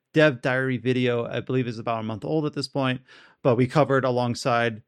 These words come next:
the locations trailer, a dev diary that's going over the different factions of Warhammer. And I'm like, "Sure, I'll watch this factions trailer. I don't know anything about Warhammer. Let's see what I learn here."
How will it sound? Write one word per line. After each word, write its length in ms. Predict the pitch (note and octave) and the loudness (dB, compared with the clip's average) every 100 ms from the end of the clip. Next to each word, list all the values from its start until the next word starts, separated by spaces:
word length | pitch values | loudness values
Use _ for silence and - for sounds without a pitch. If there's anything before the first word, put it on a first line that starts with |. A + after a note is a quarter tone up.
| _ | _
the 120 | B2 | -4
locations 560 | A#2 A#2 E3 D3 C#3+ B2+ | -2 0 0 -2 -2 -6
trailer, 420 | - B2+ B2 A#2+ | -2 0 0 -2
a 120 | - B2+ | -2 -2
dev 240 | C3+ B2+ | 0 0
diary 320 | C3+ B2+ B2 | 0 0 0
that's 220 | A#2+ A#2 | -2 -4
going 320 | - B2 B2 A#2+ | -2 -2 -2 -2
over 320 | A#2+ A#2 A#2+ | -4 -2 -4
the 140 | A2+ | -6
different 360 | G#2 B2 B2 - | -8 -8 -8 -10
factions 760 | - A2 - - C#3+ D#3+ D3 | -12 -12 -10 -8 -6 -6 -10
of 200 | - C#3+ | -8 -6
Warhammer. 580 | C#3 D3+ D3+ D3+ D#3+ E3+ D#3+ | -4 -6 -4 -6 -8 -8 -4
And 80 | |
I'm 80 | C#3+ | -2
like, 160 | D3 C#3+ | -2 -4
"Sure, 440 | - G#3+ C3 A2 | -4 -2 -2 -4
I'll 120 | C3+ | -4
watch 220 | F3 C3 - | 0 -2 -2
this 120 | A#2 | -6
factions 420 | A#2 A2 B2 A2 | -4 -4 -6 -10
trailer. 380 | - A#2 A2+ C3 | -6 -4 -4 -2
I 120 | E3 | -2
don't 100 | G3 | -2
know 140 | A#2+ A#2 | -4 -6
anything 260 | A#2 A#2+ | -8 -10
about 220 | G#2+ G#2 | -8 -6
Warhammer. 420 | G#2 A2 A#2 B2 D3+ | -4 -4 -4 -4 -4
Let's 160 | D#3+ | -4
see 100 | - | -2
what 140 | D3+ C#3 | 0 0
I 80 | |
learn 260 | B2+ C#3+ D3 | 0 -2 -4
here." 400 | B2+ A2+ G#2 A2 | -4 -4 -2 -4